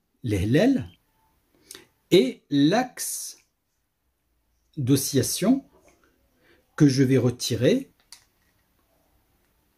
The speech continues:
Voilà, je le retire, je vous le montre. Donc voici l'axe d'oscillation. Pareil, cet axe est épais,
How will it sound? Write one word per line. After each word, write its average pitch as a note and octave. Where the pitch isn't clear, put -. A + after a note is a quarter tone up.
Voilà, G2+
je A#2
le G#3+
retire, G3
je A#2
vous D3
le C3
montre. F3
Donc B2
voici E3
l'axe D#3+
d'oscillation. C3+
Pareil, G#3+
cet -
axe -
est D3+
épais, G#3